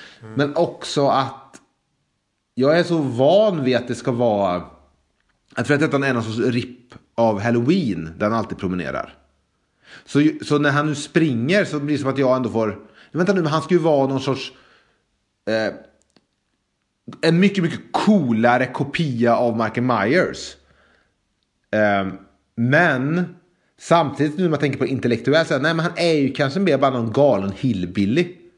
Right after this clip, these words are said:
Speaker 2: mer än The Shape.
Speaker 1: Ja.
Speaker 2: Så då kan jag väl ändå köpa det om jag bara tänker om det och verkligen fokuserar på att tänka på honom mer som en, en The Hills Have Eyes hillbilly.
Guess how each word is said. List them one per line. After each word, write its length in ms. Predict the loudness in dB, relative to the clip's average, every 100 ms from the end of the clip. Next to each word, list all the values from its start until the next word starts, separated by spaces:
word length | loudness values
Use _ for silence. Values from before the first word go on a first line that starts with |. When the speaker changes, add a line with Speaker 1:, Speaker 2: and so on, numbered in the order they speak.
| _ -4
Speaker 2:
mer 760 | 0 2 2 0 -2 -4 -8 -16 _ _ _ _ _ _ _ _ _ _ 0
än 380 | 0 0 0 -2
The 80 |
Shape. 540 | 0 2 0 -2 -16 -20 -20 _ _ _ -10 0
Speaker 1:
Ja. 300 | 2 2 -2
Speaker 2:
Så 60 | -2
då 260 | 2 2
kan 160 | 4 2
jag 80 | 4
väl 80 |
ändå 480 | 2 2 0 -2 -4 -16 -20 _ -14
köpa 600 | 0 4 4 2 2 2
det 120 | 4
om 180 | 2 2
jag 100 | 4
bara 120 | 2
tänker 520 | 2 -4 0 0 2
om 220 | 2 2
det 80 | 2
och 140 | 2 2
verkligen 260 | 0 -6
fokuserar 540 | -4 -4 -2 0 2 0
på 80 |
att 140 | -2 -2
tänka 380 | -2 -2 0 0
på 140 | 2
honom 220 | 0 0
mer 200 | 2 0
som 180 | 0 -2
en, 220 | -2 -2 -10 -20 -20 _ _
en 160 | 0 2
The 300 | 0 2 2
Hills 340 | 2 2 0
Have 160 | 2 2
Eyes 360 | 2 0 -4
hillbilly. 640 | -2 -2 0 0 0 -2